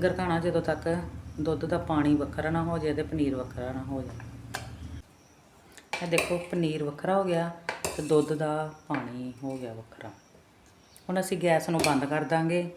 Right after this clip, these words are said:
ਤੇ ਜਦੋਂ ਇਹ ਠੰਡਾ ਹੋ ਜਾਏਗਾ ਫਿਰ ਅਸੀਂ ਇਸ ਦਾ ਪਨੀਰ ਬਣਾਵਾਂਗੇ। ਗੈਸ ਨੂੰ ਅਸੀਂ ਬੰਦ ਕਰ ਦਿੰਦੇ ਹਾਂ। ਜਦੋਂ ਇਹ ਠੰਡਾ ਹੋ ਜਾਏਗਾ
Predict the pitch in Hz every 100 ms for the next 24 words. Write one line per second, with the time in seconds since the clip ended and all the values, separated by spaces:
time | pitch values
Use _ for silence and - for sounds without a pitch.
0 | - - - - 165 165 151 151 151 156
1 | - 139 139 151 156 147 139 139 151 143
2 | 143 143 139 139 131 135 - 151 131 120
3 | 120 127 127 117 107 - - - - -
4 | _ _ - - - - - - - -
5 | - - 156 170 165 165 175 170 170 156
6 | 147 139 147 139 156 165 170 - - -
7 | - 170 151 170 170 147 151 175 185 175
8 | 165